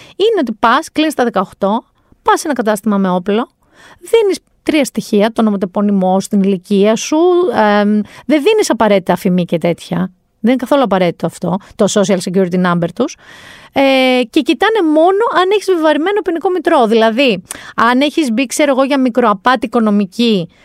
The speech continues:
φυλακή και υπάρχει μητρό, δεν μπορείς να το πάρεις. Αν όμως είσαι εκατό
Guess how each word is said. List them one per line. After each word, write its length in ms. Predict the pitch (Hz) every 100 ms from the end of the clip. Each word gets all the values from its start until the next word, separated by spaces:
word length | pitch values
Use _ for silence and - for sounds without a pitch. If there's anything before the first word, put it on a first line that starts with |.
| -
φυλακή 420 | 226 208 190 226
και 100 | 208
υπάρχει 280 | 226 220 226
μητρό, 200 | 240 381
δεν 100 | 320
μπορείς 140 | 311
να 60 | 240
το 120 | 185
πάρεις. 460 | 190 190 170 160 - - - - _
Αν 260 | - 269 370 453
όμως 160 | 440 392
είσαι 120 | -
εκατό 280 | - 311 -